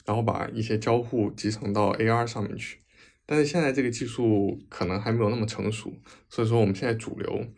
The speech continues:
看到的那个人车交互的方式，呃，现在这个阶段来说，通常就是以屏幕，跟屏幕交互为主，然后辅以一定的，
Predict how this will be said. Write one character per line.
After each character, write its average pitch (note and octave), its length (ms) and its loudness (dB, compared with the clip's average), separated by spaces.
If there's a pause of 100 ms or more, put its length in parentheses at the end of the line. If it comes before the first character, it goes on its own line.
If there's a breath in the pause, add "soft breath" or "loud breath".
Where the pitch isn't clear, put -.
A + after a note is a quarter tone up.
(280 soft breath)
看 B2 260 -2
到 G2+ 120 2
的 - 300 -2
那 G#2 220 -6
个 F#2+ 120 -6
人 F#2+ 200 -4
车 G#2 280 -2
交 G#2+ 180 -2
互 G#2 180 -4
的 - 120 -2
方 G2 260 -4
式， - 240 -10 (520 soft breath)
呃， F#2 440 -2 (140)
现 D#3+ 200 2
在 G#2 120 4
这 F#2+ 120 -2
个 G2 80 0
阶 F#2+ 140 0
段 G2+ 180 2
来 F#2 80 -2
说， G2 240 -4 (120)
通 A2 180 -2
常 G2+ 180 -4
就 G2 120 -4
是 F#2+ 120 -4
以 - 200 -8
屏 - 260 -8
幕， G2+ 340 0 (360 loud breath)
跟 B2 120 -2
屏 B2 160 -2
幕 B2 140 4
交 B2 160 4
互 B2+ 160 0
为 F#2 140 4
主， - 360 -6
然 G2+ 120 -6
后 G#2+ 120 -2
辅 G#2 300 -2
以 G2+ 140 2
一 G2+ 160 -4
定 G#2+ 260 0
的， G2 100 -6